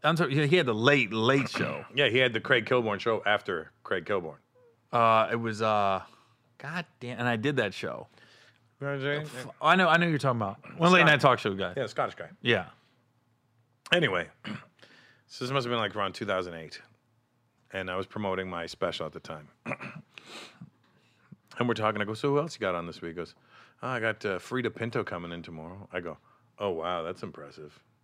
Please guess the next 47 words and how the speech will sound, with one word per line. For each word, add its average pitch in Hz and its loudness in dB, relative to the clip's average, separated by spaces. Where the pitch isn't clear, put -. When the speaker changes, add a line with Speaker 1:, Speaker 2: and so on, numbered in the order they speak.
Speaker 2:
I 87 -12
go, 80 -12
"Hey, 95 -4
Craig, 82 -4
do 113 -8
me 131 -4
a - -8
favor. 101 -10
<clears throat> - -16
I'm 123 -10
gonna 113 -8
leave 101 -8
a 82 -8
D 82 -12
V 80 -12
D 85 -8
for 92 -8
her, 104 -8
and 87 -12
will 92 -6
you 95 -6
give 101 -6
it 101 -10
to - -18
her? 117 -4
And 101 -8
my 82 -10
number's 87 -8
gonna 78 -12
be 76 -12
inside." 73 -14
So - -12
I 82 -8
put - -10
a 85 -10
note 85 -10
to 85 -12
her. 78 -12
"Hey, 101 -2
Frida, 92 -6
<clears throat> - 2
please 107 -6
enjoy 95 -4
this 90 -4
D 95 -6
V 90 -6
D. 90 -4